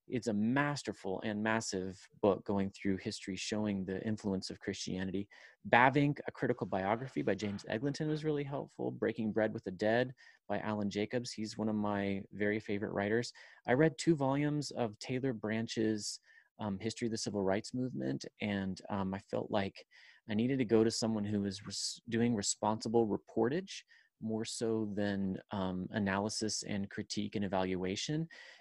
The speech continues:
And he did. I was extremely impressed, uh, with his work.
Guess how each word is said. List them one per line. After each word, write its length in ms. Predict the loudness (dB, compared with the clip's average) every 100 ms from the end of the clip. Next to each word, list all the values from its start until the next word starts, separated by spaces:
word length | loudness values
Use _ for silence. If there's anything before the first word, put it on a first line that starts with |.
| -6
And 140 | -4
he 160 | 0 0
did. 360 | 4 2 2 0
I 240 | 2 2
was 200 | 2 -2
extremely 800 | -6 -6 -6 0 2 4 2 0
impressed, 680 | -4 -2 0 0 0 -8 -12 -20 -20 _ -12 -4
uh, 220 | -2 -2 -4
with 280 | -2 -2 -4 -20 _
his 320 | -4 -4 -4
work. 300 | -6 -4 -6